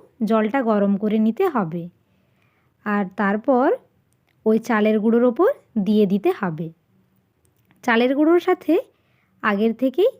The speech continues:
একটু লবণ মাখিয়ে নিয়েছিলাম। তারপর জল দিয়ে মা বেশ ভালোভাবে একটা শক্ত ডো তৈরি করে দিয়েছে। ডোটা কিন্তু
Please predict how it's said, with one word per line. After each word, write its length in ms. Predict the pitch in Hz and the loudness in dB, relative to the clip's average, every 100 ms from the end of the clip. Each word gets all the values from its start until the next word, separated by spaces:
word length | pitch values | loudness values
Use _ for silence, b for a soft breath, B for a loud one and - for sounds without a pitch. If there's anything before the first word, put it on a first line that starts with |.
| _ - | _ -10
একটু 240 | 240 302 | -6 -2
লবণ 500 | 254 226 214 277 277 466 _ _ _ _ _ - | 0 0 0 0 0 -2 _ _ _ _ _ -6
মাখিয়ে 500 | 240 214 202 - 294 | -2 -2 -2 -2 2
নিয়েছিলাম। 600 | 349 226 185 - 170 160 160 _ _ _ | 2 2 0 -6 -10 -10 -12 _ _ _
তারপর 420 | 214 185 185 320 494 _ _ _ _ _ - | -4 -4 -2 0 0 _ _ _ _ _ -10
জল 340 | 190 190 202 208 233 | -6 -2 0 2 2
দিয়ে 240 | 285 294 494 - | 2 2 -2 -4
মা 220 | 214 208 208 | -2 0 2
বেশ 180 | 220 220 | 0 -2
ভালোভাবে 640 | 190 202 202 214 226 226 494 - - | -4 -2 0 2 0 2 0 0 -16
একটা 220 | - 226 | -10 -6
শক্ত 420 | 220 208 190 _ 277 392 - | -6 -8 -10 _ -2 -2 -4
ডো 200 | 185 220 226 | 0 2 2
তৈরি 360 | 233 202 196 | 2 2 2
করে 220 | 196 233 311 | 0 0 2
দিয়েছে। 480 | 233 175 156 - 165 - _ _ _ _ _ _ _ _ _ | 0 -2 -6 -14 -14 -14 _ _ _ _ _ _ _ _ _
ডোটা 300 | 226 285 330 349 | 0 2 2 0
কিন্তু 360 | 403 370 349 | 0 0 0